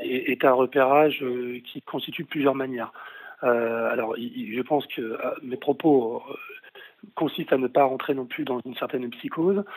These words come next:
mais, euh, on peut considérer que à partir du moment où une personne extérieure à l'intimité, au noyau familial, au cercle d'amis, euh, rentre dans la maison, ça peut être un livreur, ça peut être un artisan, ça peut être du démarchage, euh, et ben forcément, il va y avoir un risque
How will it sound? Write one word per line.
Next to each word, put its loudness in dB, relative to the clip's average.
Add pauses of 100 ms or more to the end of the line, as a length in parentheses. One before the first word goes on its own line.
(300)
mais, 8
euh, 8
on 4
peut -2
considérer 2
que -2
à 0
partir -6
du -4
moment -2
où -2
une -4
personne -4
extérieure -2 (360)
à 2
l'intimité, 0
au -2
noyau 2
familial, 0
au -4
cercle -4
d'amis, -2 (460)
euh, 2
rentre 0
dans -2
la -2
maison, 2
ça -4
peut -2
être -4
un 2
livreur, 2
ça -10
peut -6
être -8
un 2
artisan, -6
ça -10
peut -8
être -8
du -16
démarchage, -2 (560)
euh, 2
et -6
ben 0
forcément, 0
il -2
va 0
y 2
avoir 4
un 6
risque 0